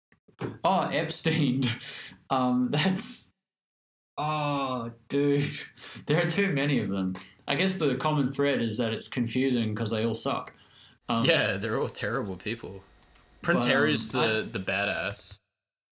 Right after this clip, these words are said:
Speaker 1: Prince Harry's the Ranger who just bailed to L A, right?
Speaker 2: Yeah. The
Speaker 1: Yeah.
Speaker 2: Rang-, <laughs> yeah, all right. I didn't know what you meant. Yeah, yeah, the Ranger.
Speaker 1: There was this,
Speaker 2: Yeah.
Speaker 1: there was this, like,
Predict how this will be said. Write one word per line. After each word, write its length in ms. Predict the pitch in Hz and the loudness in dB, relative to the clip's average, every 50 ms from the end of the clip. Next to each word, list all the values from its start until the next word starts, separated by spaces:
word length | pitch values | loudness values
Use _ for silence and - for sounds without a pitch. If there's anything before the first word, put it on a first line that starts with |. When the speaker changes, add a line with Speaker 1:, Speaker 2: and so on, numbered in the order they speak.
| _ _ | _ _
Speaker 1:
Prince 240 | - 175 185 190 - | -2 0 0 0 0
Harry's 420 | - 151 147 156 156 147 131 - | 0 0 0 2 2 2 0 0
the 100 | - 127 | 0 0
Ranger 420 | 113 123 131 135 135 127 120 113 107 | 0 0 0 0 2 2 0 0 0
who 180 | 98 101 120 117 | 0 0 0 0
just 220 | 113 117 110 - - | 0 -2 -4 -4 -4
bailed 460 | 117 110 110 107 98 92 87 85 - | -4 -2 -2 -2 -4 -4 -6 -8 -8
to 120 | - 120 - | -8 -6 -4
L 160 | 110 107 107 | -2 -2 -2
A, 180 | 107 104 98 92 | -2 -2 -2 -2
right? 280 | 92 90 92 98 117 - - _ _ _ _ _ _ _ _ _ _ - | -4 -4 -4 -6 -6 -8 -10 _ _ _ _ _ _ _ _ _ _ -8
Speaker 2:
Yeah. 400 | 127 127 123 110 98 90 80 67 - - _ - _ _ _ _ _ _ - - - - | -2 0 0 2 2 0 -2 -4 -8 -14 _ -20 _ _ _ _ _ _ -20 -20 -10 -4
The 100 | 131 143 | -2 2
Speaker 1:
Yeah. 60 | 143 151 | 4 4
Speaker 2:
Rang-, 160 | 156 170 170 | 4 4 4
<laughs> 140 | 156 135 180 | 4 4 6
yeah, 160 | 220 208 - 220 | 6 6 6 6
all 180 | 220 - 185 | 4 4 4
right. 280 | 185 165 196 202 170 170 | 4 4 4 4 4 4
I 80 | 139 | 2
didn't 200 | 139 147 170 165 | 2 0 0 0
know 120 | 143 139 139 | 0 -2 -2
what 100 | 135 131 | -2 -2
you 80 | 123 110 | -2 -2
meant. 280 | 107 117 123 101 90 87 | 0 0 -2 -2 -4 -4
Yeah, 240 | 95 120 127 123 120 | -2 0 2 2 2
yeah, 200 | 117 120 120 113 | 2 2 2 0
the 140 | 104 104 98 | 0 0 0
Ranger. 220 | 98 101 127 143 156 | 0 0 2 2 2
Speaker 1:
There 80 | 170 | 0
was 140 | 170 160 151 | 0 -2 0
this, 320 | 156 160 147 107 95 - - | 0 0 0 0 -2 -4 -6
Speaker 2:
Yeah. 60 | - - - - - - _ _ - | -10 -12 -14 -18 -20 -20 _ _ -4
Speaker 1:
there 180 | 135 139 147 151 | 0 2 2 2
was 140 | 147 147 | 2 2
this, 200 | 156 156 147 - | 0 0 0 0
like, 460 | - 135 127 120 104 95 - - - | 0 0 0 0 -2 -4 -8 -12 -18